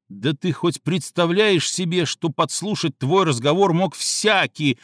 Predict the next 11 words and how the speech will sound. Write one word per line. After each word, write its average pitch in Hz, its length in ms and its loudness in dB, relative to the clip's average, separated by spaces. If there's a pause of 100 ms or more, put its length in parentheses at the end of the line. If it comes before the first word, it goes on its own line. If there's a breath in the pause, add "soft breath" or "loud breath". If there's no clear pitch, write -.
кто 185 300 2
не 160 220 4
поленился? 180 800 2 (640)
Подсоединиться 165 960 2
к - 80 -4
открытому 165 540 0
телефонному 160 640 0
каналу 170 520 2
ничего 165 600 2
не 185 140 2
стоит". - 680 -4